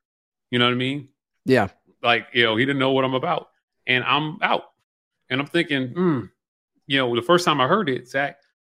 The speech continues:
Speaker 1: oh, yeah, okay, maybe it's just one kid. But then the story started to persist. And I think that Marcus Davis is the type of guy that will come in and,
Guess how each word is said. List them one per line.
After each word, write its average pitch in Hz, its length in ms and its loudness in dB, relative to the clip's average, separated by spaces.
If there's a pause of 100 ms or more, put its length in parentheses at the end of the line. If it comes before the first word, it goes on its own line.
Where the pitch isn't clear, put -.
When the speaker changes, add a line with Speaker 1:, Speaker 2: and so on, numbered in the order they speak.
(540)
Speaker 1:
oh, 147 240 -2
yeah, 175 360 2
okay, 131 240 2
maybe 123 300 2
it's 113 120 0
just 110 220 -8
one 110 220 -2
kid. 107 360 -2 (240)
But 120 100 -2
then 165 340 2 (140)
the 127 100 -2
story 185 260 2
started 156 320 -4
to - 60 -20
persist. - 580 -6 (280)
And 123 80 0
I 131 40 2
think 165 180 2
that 123 80 -4
Marcus 135 360 -2
Davis 123 420 -2
is 123 160 -12
the - 60 -20
type 131 260 -4
of 120 120 -10 (220)
guy 113 320 0
that 113 120 -8
will 117 100 -8
come 120 280 -4
in 107 280 -8 (340)
and, 117 280 -2